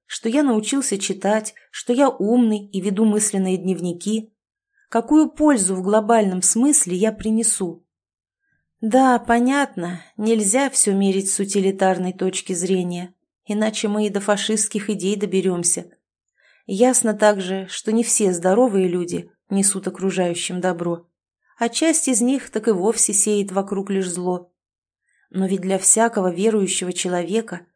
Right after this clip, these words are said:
очевидна идея, что в отношении него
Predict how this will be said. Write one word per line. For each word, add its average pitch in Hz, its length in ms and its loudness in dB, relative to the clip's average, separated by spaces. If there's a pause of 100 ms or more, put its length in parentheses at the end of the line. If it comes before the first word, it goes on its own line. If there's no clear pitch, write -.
(120)
очевидна 208 600 -4
идея, 196 680 -2 (380)
что - 280 -6
в 190 60 -4
отношении 214 760 4
него 208 460 0